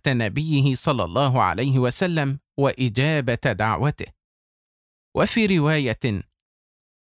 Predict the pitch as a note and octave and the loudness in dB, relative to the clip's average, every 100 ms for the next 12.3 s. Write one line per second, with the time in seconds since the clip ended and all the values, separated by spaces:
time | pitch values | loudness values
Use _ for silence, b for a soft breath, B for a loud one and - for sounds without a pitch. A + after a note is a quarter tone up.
0 | _ - C#3+ C3 E3 E3 - B3+ A3+ G#3 | _ 0 2 4 2 2 0 0 2 2
1 | C#3+ G#2 D3 E3 D3 D3 D#3 F#2 C3 - | 0 0 0 2 2 0 -2 -2 -2 -2
2 | A#2 - B2 C#3 E3 D3 C#3+ - - G3+ | -4 0 -2 0 0 2 0 -2 0 0
3 | G3+ F#3 C#3+ C#3+ E3 D3 A2 - D3 A#2+ | 2 0 0 0 2 0 -2 -2 0 0
4 | G2 D3 F3 F3 _ _ - D3 C#3 B2+ | 0 0 0 -4 _ _ -2 2 2 0
5 | A#2 B2 E3 D#3 - D3 A2+ C3 B2+ E3 | -2 0 0 0 0 -2 0 0 2 2
6 | D3 - - C#3 A#2+ - - G3 D#3+ A#2 | 0 -2 -4 0 0 -2 -2 0 0 0
7 | C#3+ A#2+ A2 - B2+ C#3 G2 - _ _ | -2 -2 -4 -2 -2 -2 -4 -10 _ _
8 | _ _ _ _ _ - A3 B3 G#3+ - | _ _ _ _ _ 0 2 4 0 0
9 | D#3+ C3+ G2+ C#3+ - D3+ C3 A#2 A#2+ - | -2 0 0 -2 0 0 0 0 -2 0
10 | G3 E3+ A#2+ B2 E3 D3+ C3+ D#3+ A#2+ D2 | 0 2 0 2 2 2 2 0 0 0
11 | C#3+ D3 C3+ F2 F#2 C#3+ B2+ A2+ G#2 E3+ | 0 2 2 2 0 0 2 2 0 0
12 | C#3+ A#2 A2+ | -2 -2 -6